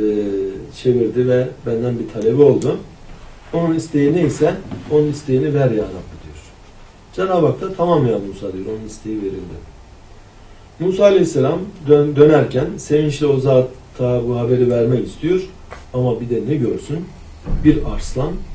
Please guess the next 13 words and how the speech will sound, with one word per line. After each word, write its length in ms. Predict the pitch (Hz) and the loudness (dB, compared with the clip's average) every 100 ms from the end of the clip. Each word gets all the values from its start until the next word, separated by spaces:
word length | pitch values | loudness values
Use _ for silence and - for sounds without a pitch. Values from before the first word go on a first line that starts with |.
| - - - - - | -16 -18 -18 -12 -2
onun 320 | 143 135 110 | 0 0 0
vücudunu 460 | 127 123 107 147 180 | -2 -4 -4 -4 -6
paramparça 600 | 135 151 165 135 127 - | -4 -4 -4 -4 -6 -4
etmiş. 460 | 123 - - - - - - - - - - | -4 -4 -10 -14 -16 -18 -16 -16 -14 -14 -8
Arslan 340 | 117 113 - - | -8 -8 -10 -8
gelmiş 460 | 113 120 117 151 - | -8 -8 -8 -10 -6
ve, 60 | 127 | -6
e, 1200 | 170 - - - - - - - - 131 107 107 | -8 -12 -16 -16 -16 -16 -18 -18 -16 -12 -10 -10
işini 280 | - 123 160 | -8 -6 -4
bitirmiş. 540 | 160 151 123 101 - - - | -2 -2 -2 -4 -12 -16 -4
Paramparça 580 | 143 151 143 127 123 117 | -2 -2 -2 -4 -4 -6
olmuş 280 | 104 - | -8 -14
cesedi. 260 | - - 87 | -16 -16 -14